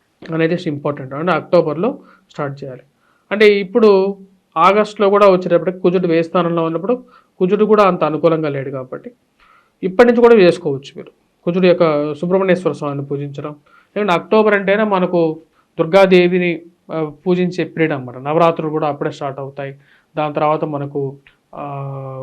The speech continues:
వచ్చేటప్పటికి కార్తీక మాసం కూడా స్టార్ట్ అవుతుంది, ఆశ్వీజం, కార్తీకం ఇవన్నీ స్టార్ట్ అవుతాయి. కాబట్టి మనం, ఎందుకంటే కుజుడు అనేవాడే వచ్చేటప్పటికి శివుడి యొక్క పుత్రుడు, So, కు-, కుజుడిని ఎలా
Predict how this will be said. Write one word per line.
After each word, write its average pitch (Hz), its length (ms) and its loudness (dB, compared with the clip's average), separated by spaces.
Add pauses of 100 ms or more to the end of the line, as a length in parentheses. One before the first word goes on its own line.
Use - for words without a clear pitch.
(120)
వచ్చేటప్పటికి 151 460 -8
కార్తీక 151 380 -4
మాసం 147 280 -6
కూడా 139 160 -6
స్టార్ట్ 139 300 -8
అవుతుంది, 139 320 -8
ఆశ్వీజం, 143 560 -6
కార్తీకం 143 560 -8 (360)
ఇవన్నీ 165 160 -8
స్టార్ట్ 147 260 -4
అవుతాయి. 143 280 -6
కాబట్టి 139 400 -10 (840)
మనం, 208 500 4
ఎందుకంటే 226 260 0
కుజుడు 226 380 2
అనేవాడే 208 420 6
వచ్చేటప్పటికి 190 460 -2
శివుడి 214 440 0
యొక్క 180 500 2 (640)
పుత్రుడు, 180 420 -6 (600)
So, 240 160 -2
కు-, 208 260 0
కుజుడిని 233 380 2 (160)
ఎలా 196 100 4